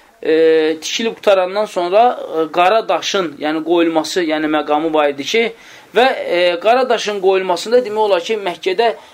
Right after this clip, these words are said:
e, qəbilələr arasında çox möhkəm, yəni soyuq müharibə başlamışdı.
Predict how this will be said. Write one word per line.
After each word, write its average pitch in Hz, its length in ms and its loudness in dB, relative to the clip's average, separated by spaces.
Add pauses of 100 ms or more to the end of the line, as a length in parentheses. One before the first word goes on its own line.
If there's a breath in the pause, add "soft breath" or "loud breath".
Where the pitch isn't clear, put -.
(140 loud breath)
e, 160 80 0 (360)
qəbilələr 185 540 2
arasında 185 500 -2
çox - 300 0
möhkəm, 175 720 0 (480 soft breath)
yəni 156 240 -2
soyuq 180 560 0
müharibə 151 460 0
başlamışdı. 123 640 -8